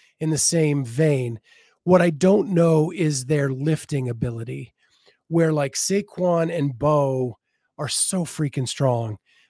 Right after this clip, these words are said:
Like, Saquon squats over six hundred. Um, like, he would be able to do those. Um, oh, Chandler Smith for music.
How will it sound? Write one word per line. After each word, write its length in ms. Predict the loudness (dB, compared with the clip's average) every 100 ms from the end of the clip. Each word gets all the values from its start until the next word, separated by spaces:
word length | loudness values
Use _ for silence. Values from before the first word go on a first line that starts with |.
| -8
Like, 120 | -6
Saquon 540 | 0 0 0 2 2
squats 460 | 0 -2 2 2 2
over 180 | -2 -2
six 300 | -4 -4 -2
hundred. 560 | 0 2 2 2 0 -8 _ _ _ _
Um, 560 | -8 -4 -4 -4 -8 -10 _ _ _ _ _ _ _ _ _ _ _
like, 420 | -4 -2 -4 -10 _ _ _ _ _ _ -14
he 300 | -2 4 6
would 180 | 6
be 300 | 2 0 4
able 180 | 4 4
to 160 | 2 -2
do 300 | 4 4 6
those. 640 | 4 2 2 0 -2 -6 _ _ _ _
Um, 540 | -8 -6 -6 -6 -8 -12 _ _ _ _ _ _ _ _ _ -20 -4
oh, 160 | 0 0
Chandler 380 | 2 0 2
Smith 300 | 0 0 0
for 200 | 0 -4
music. 520 | -2 0 -2 -6 -10